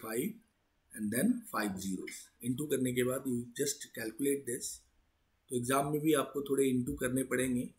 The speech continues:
so practice कीजिए। जब घर पे आप सम बनाते हैं तो खुद से into कीजिए and match the answer। ठीक है,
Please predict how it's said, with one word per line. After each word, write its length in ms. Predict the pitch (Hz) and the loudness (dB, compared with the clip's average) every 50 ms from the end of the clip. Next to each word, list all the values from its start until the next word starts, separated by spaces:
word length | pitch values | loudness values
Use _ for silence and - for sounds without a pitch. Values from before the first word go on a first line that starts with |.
| _ _ _ _ _ _ _ _ _ _ _ _ _ _ _ _ _ | _ _ _ _ _ _ _ _ _ _ _ _ _ _ _ _ _
so 200 | - - 120 113 110 - | -12 -6 -6 -6 -4 -4
practice 360 | 120 120 120 - - - 139 - | -6 -6 -6 -4 -2 -2 -2 -2
कीजिए। 380 | - 143 139 135 139 151 160 170 - - - _ _ - - - _ _ _ _ - | 0 -4 -4 -2 0 -2 -2 -2 -4 -8 -18 _ _ -20 -20 -20 _ _ _ _ -6
जब 160 | 123 117 107 101 | -4 -4 -2 -4
घर 120 | 110 113 107 - | -4 -6 0 2
पे 80 | 147 143 | 4 4
आप 240 | 131 - - - - - - | 4 2 -2 -10 -14 -12 -8
सम 220 | - 135 127 123 | -2 0 2 2
बनाते 360 | 117 117 117 117 120 117 - 156 | 2 2 0 0 -2 -2 0 0
हैं 100 | 156 156 | 0 0
तो 100 | - 143 143 - | -2 -4 -6 -6
खुद 100 | - 127 - - | -6 -4 -2 0
से 100 | - 151 139 131 | 2 2 2 2
into 200 | 127 123 135 127 123 | 2 0 -2 -2 -2
कीजिए 400 | 127 127 127 131 139 170 240 247 - - _ _ _ _ _ - - - - | -2 -4 -2 -2 -2 -2 -2 -2 -4 -12 _ _ _ _ _ -20 -16 -4 2
and 160 | 123 120 117 120 | 2 4 4 4
match 220 | 127 131 - - - - | 2 2 -2 -4 -4 -4
the 80 | 113 104 101 | -6 -6 -6
answer। 320 | 101 95 - - - - - - - _ _ _ _ _ _ _ _ - - - - - - - - - - - - - - - - 784 784 - - _ - 932 - - _ _ _ _ _ _ _ - - - - - - | -8 -8 -10 -10 -10 -12 -16 -20 -20 _ _ _ _ _ _ _ _ -20 -20 -20 -18 -18 -18 -18 -20 -20 -20 -20 -20 -20 -20 -20 -20 -20 -20 -20 -20 _ -20 -20 -20 -20 _ _ _ _ _ _ _ -20 -20 -20 -20 -14 -10
ठीक 180 | - - - 165 | -8 0 2 2
है, 100 | 190 | 2